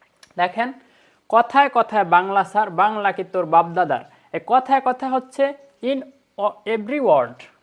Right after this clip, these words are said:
বাংলা স্যার, লিভ বাংলা, বাপদাদার, ancestor or forefather।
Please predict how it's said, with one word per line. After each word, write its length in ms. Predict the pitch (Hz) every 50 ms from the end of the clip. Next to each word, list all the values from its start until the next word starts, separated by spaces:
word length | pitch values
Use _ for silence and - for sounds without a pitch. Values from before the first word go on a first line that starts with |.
| 147 165
বাংলা 320 | 185 208 226 233 247 269 254 254 -
স্যার, 260 | - 160 135 131 143 143 - _ _ _ _ - 170 175 190
লিভ 240 | 233 226 185 143 127 127 _ _ _ _ _ _ _ _ -
বাংলা, 460 | 151 156 165 165 165 151 135 127 117 113 - _ _ _ _ _ _ _ _ _ -
বাপদাদার, 720 | 151 175 190 208 196 202 196 190 214 185 151 139 127 127 123 - _ _ _ _ _ _ _ _ _ _ _ -
ancestor 720 | 208 233 247 233 - 269 269 269 - - 302 302 302 294 302 - _ _ - - 208
or 120 | 196 196 196 190 -
forefather। 680 | - 233 233 240 233 - - 214 180 165 147 135 120 117